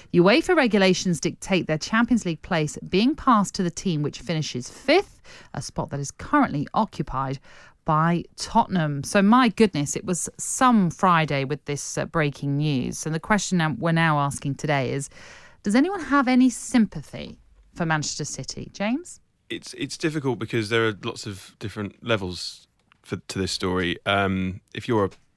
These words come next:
Speaker 2: player who's just signed for the club, I have, I do have sympathy for them
Speaker 1: Mm.
Speaker 2: because, um, you look at, you look at, in rugby at what's happened with Saracens. Elliot Daly signed for them recently, um, and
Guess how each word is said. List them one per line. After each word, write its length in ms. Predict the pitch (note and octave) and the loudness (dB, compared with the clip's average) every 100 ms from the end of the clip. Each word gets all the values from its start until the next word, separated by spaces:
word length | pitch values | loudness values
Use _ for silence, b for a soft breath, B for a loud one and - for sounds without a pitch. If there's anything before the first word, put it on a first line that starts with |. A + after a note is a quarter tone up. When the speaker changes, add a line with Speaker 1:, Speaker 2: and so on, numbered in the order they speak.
| _ _ _ | _ _ _
Speaker 2:
player 240 | G#2 F#2 | -4 -4
who's 140 | F#2 - | -6 -10
just 180 | - | -10
signed 260 | - F#2+ F2+ | -6 -6 -6
for 60 | G2 | -8
the 100 | - | -8
club, 260 | G2 F2+ | -6 -4
I 140 | G2 F#2 | -4 -2
have, 380 | G2 - - _ | -6 -8 -20 _
I 120 | - G2 | -10 -4
do 120 | A2+ | -2
have 120 | F#2 | -2
sympathy 300 | - F2 - | -6 -10 -10
for 200 | F2+ F#2 | -8 -6
them 120 | F#2 G2 | -4 -2
Speaker 1:
Mm. 140 | F#2 | 0
Speaker 2:
because, 340 | F2+ F#2+ F#2 - | 0 -2 -4 -6
um, 320 | F#2+ F#2 F#2 B B B B - - | -4 -4 -6 B B B B -20 -14
you 100 | G2 | -10
look 220 | G2+ - | -8 -8
at, 60 | G2 - | -12 -12
you 100 | G#2 | -10
look 160 | G2+ - | -10 -12
at, 100 | - _ - - - | -16 _ -20 -16 -8
in 160 | G2 | 0
rugby 320 | G2+ A#2 - F#2 | 2 2 0 -2
at 100 | - | -2
what's 160 | - | -6
happened 240 | F#2 - F#2 | -8 -6 -6
with 260 | F2 - b b b | -6 -8 b b b
Saracens. 640 | - B2 A#2 - G#2+ A2+ A2+ | -4 0 0 -2 -4 -6 -2
Elliot 260 | G2 F#2+ - | -2 -2 0
Daly 400 | G#2+ G#2 F#2 E2+ | 0 2 -2 -6
signed 320 | - G2+ F#2+ F2+ | -8 -4 -4 -4
for 80 | |
them 140 | F#2 F#2+ | -2 0
recently, 520 | G2+ - F#2+ G2 G#2 b b b - | 0 0 0 0 -2 b b b -6
um, 300 | F#2+ F#2+ G2 - | -2 -2 -2 -4
and 540 | G2+ G2+ G2 G2 G2 | 0 0 0 -2 -6